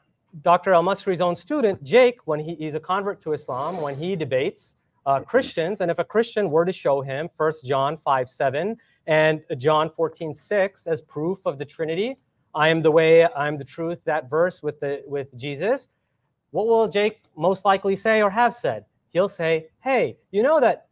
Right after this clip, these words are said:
biblical scholarship has shown that this doesn't actually go back to Jesus, that Jesus didn't actually say that?" In fact, we love historical critical scholarship. That's why in Blogging Theology, on that show, they have one biblical scholar after another. But when it comes to the Islamic tradition, all of a sudden, it's hands off.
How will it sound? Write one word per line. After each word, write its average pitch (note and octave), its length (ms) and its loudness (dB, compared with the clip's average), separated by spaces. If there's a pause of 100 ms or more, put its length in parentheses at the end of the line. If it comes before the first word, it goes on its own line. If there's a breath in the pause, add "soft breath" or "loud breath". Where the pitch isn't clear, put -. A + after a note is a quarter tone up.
biblical F3 360 2
scholarship D#3+ 560 -2
has D#3+ 140 -6
shown E3+ 320 -6
that D3 120 -4
this C#3 160 -4
doesn't C#3 240 -2
actually D3 280 -6
go C3 100 -2
back C#3 220 0
to C3 80 -10
Jesus, A#2+ 420 -6
that C#3 80 -6
Jesus C3 280 -8
didn't C3+ 220 -6
actually D3 300 -10
say A2+ 240 -14
that?" D3 300 0 (340 soft breath)
In F#3+ 80 -6
fact, A#3 340 4
we G#3+ 140 0
love B3 360 6
historical F3 460 -2
critical D#3 300 -4
scholarship. B2+ 500 -6
That's F3+ 180 -8
why F#3 140 -4
in E3 80 -6
Blogging D3 420 -4
Theology, G3 600 -2 (280)
on D#3 160 -4
that E3+ 180 -2
show, A3 460 0
they F#3+ 100 -6
have G#3 300 -2
one D#3+ 260 -2
biblical E3+ 320 -6
scholar C#3+ 360 -6
after C#3 300 -8
another. C3+ 380 -2 (260)
But C#3 60 -8
when D3+ 120 -2
it F3+ 100 -4
comes G3 240 -6
to F3 100 -12
the D3+ 100 -10
Islamic B3+ 420 -4
tradition, E3+ 380 -12
all E3+ 200 0
of E3+ 80 -2
a - 20 -16
sudden, D#3+ 300 -4 (220)
it's D#3 140 -8
hands D#3+ 280 -6
off. F3 360 2